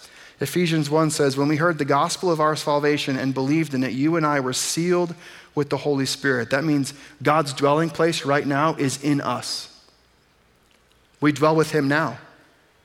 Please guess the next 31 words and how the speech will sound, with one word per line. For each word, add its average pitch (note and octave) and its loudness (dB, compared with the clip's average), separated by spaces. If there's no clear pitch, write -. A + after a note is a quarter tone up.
God's C#3+ 0
presence D3+ 0
is A#2+ -2
right D3+ 2
here, D3+ 0
right C#3+ 2
now C#3+ 0
in D3 0
our C3 0
life. A#2+ -4
But B2+ -4
a B2 -6
day C#3+ 2
is F#3+ 2
coming, A#2+ -4
according C3+ 2
to B2 -2
Revelation D3 2
twenty-one, B2+ -2
where A#2+ -2
we B2+ 0
will A#2+ -2
dwell B2+ -2
with C#3 -2
him C#3 -4
perfectly. A#2 -8
We C3+ 2
will D#3+ 0
be E3 -2
his D#3+ -4
people, A#2 -4